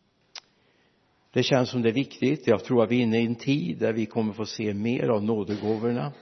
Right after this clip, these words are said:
Och det är viktigt att vi får en stabil grund, att det blir sunt och att det kan tjäna Guds församling.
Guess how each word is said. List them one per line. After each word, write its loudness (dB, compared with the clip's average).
Och 0
det 6
är 6
viktigt 2
att 0
vi 0
får 2
en 0
stabil -4
grund, 4
att -2
det -8
blir -8
sunt 0
och 0
att 0
det -6
kan -10
tjäna -4
Guds -10
församling. -8